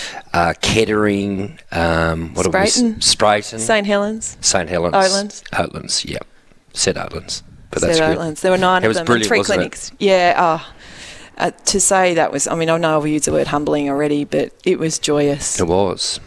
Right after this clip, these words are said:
Speaker 2: Yeah. Um, it, it take,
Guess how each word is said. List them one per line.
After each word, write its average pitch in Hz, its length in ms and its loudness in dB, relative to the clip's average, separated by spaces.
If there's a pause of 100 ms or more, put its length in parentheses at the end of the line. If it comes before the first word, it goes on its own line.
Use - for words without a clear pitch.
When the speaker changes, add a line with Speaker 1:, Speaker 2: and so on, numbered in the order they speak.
Speaker 2:
Yeah. 156 520 -2 (300)
Um, 156 440 -4
it, - 300 -2
it 233 160 0
take, - 340 -2